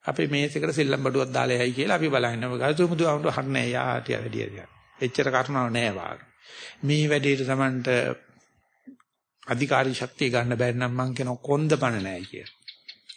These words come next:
මං කියන පෞරුෂත්වයක් නෑ කිය. මං කියන ධම්ම නිසන්තිය නෑ කිය. මේක කාගේවත් හම්බ වෙන්නේ නෑ. මේක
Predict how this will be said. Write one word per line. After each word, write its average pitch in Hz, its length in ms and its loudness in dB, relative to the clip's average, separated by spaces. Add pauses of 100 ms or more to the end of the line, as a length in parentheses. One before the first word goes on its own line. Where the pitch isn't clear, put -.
(160)
මං 127 220 -2
කියන 143 220 0
පෞරුෂත්වයක් 156 840 4
නෑ 95 240 -4
කිය. - 220 -12 (760)
මං 139 240 -2
කියන 156 280 0 (140)
ධම්ම 156 340 4
නිසන්තිය 147 520 2
නෑ 107 220 -2
කිය. - 240 -8 (400)
මේක 170 260 2
කාගේවත් 185 600 4
හම්බ 123 220 2
වෙන්නේ 117 380 0
නෑ. 123 120 0
මේක 127 200 -2